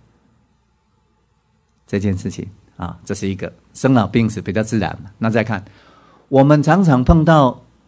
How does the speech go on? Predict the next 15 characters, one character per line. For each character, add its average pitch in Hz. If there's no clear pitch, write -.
不 180
合 143
意 165
的 131
事 139
情， 92
怨 143
憎 127
会， 117
那 151
碰 147
到 139
爱 160
别 117
离， 87